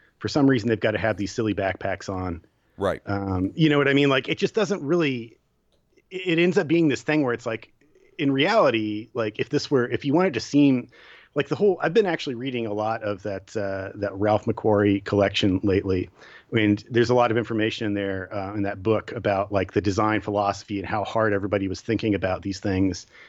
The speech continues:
Speaker 1: and when they were designing them. And, uh, th-, like,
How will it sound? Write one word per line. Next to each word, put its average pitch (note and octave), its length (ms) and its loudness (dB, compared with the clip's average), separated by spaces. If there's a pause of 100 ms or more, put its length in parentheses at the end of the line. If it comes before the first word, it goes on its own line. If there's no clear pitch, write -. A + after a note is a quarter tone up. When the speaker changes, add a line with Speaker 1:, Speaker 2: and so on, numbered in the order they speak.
(500)
Speaker 1:
and G2+ 360 2
when A2+ 140 2
they G#2+ 100 4
were G2+ 80 2
designing G#2+ 540 0
them. F#2 360 -6
And, G2+ 400 -8 (180)
uh, G2+ 360 -4 (100)
th-, A2 400 -10 (360)
like, A#2+ 280 0